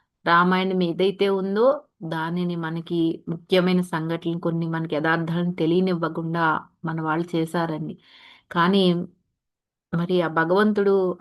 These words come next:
అసలైన సీతామాత యొక్క యథార్థత ఏంటో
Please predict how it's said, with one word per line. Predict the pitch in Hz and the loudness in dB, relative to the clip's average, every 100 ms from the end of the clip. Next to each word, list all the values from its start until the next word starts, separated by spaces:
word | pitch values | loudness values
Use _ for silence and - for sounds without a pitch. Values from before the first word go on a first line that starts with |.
| - | -10
అసలైన | 160 - 170 175 180 | -12 -6 -4 -2 -2
సీతామాత | 180 165 170 165 170 160 160 | -4 -4 -2 -2 -2 -4 -4
యొక్క | 160 165 | -2 0
యథార్థత | 165 170 208 208 220 208 | 2 4 4 6 2 4
ఏంటో | 180 170 170 175 165 - | 2 2 -2 -2 -4 -6